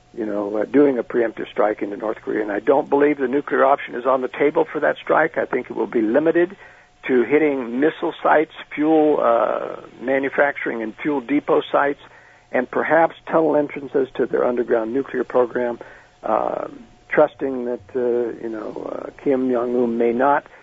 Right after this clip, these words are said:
be ready to go on a full-scale war status as, in retaliation.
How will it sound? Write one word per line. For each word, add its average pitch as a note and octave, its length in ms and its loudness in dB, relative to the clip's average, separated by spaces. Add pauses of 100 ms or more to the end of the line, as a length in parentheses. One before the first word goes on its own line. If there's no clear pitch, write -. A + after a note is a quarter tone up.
(220)
be A#2 120 -2
ready A#2 240 4
to A2 100 -6
go A2+ 260 2
on G#2+ 100 -4
a G2+ 60 -8
full-scale A2+ 560 -2
war G2+ 260 -2 (100)
status G2+ 320 -4 (160)
as, G#2 220 -4
in G#2+ 180 -4
retaliation. F#2+ 760 -6